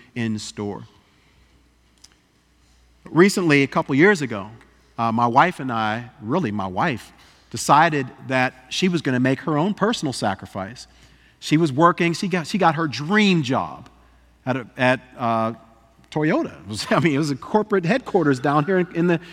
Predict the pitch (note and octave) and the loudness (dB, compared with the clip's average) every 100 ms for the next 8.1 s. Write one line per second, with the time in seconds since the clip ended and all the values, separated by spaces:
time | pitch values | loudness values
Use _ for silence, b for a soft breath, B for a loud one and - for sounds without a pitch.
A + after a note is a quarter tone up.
0 | - F3+ F#3+ G3+ C#4 A3+ F#3 A#3+ A#3+ A#3 | 2 2 4 2 2 0 0 2 4 4
1 | C#4 B3+ D#4 E4 D#3+ A2+ A2+ A3+ C4 G#3+ | 2 2 4 4 4 2 4 2 2 0
2 | B3 C#4 C#4 C4+ G3+ F3+ A3 A#3+ - D3 | 0 0 0 0 2 0 0 -4 -4 -6
3 | E2 - B B B G#3 A#3 A3 G#3 F3+ | -6 -14 B B B 2 4 2 0 0
4 | F#3 F3+ F3+ F#3 F#3 F#3 - F3 D#3 D3+ | 2 2 2 2 2 0 2 2 2 4
5 | E3 E3+ E3 F3 D3 C#3+ C#3+ C3+ A2+ G2+ | 2 0 -2 0 0 0 -2 -4 -4 -8
6 | F2 - b b b b b b b b | -12 -18 b b b b b b b b
7 | b b _ _ _ _ D#3 C#3+ C3+ C3+ | b b _ _ _ _ 2 2 2 -2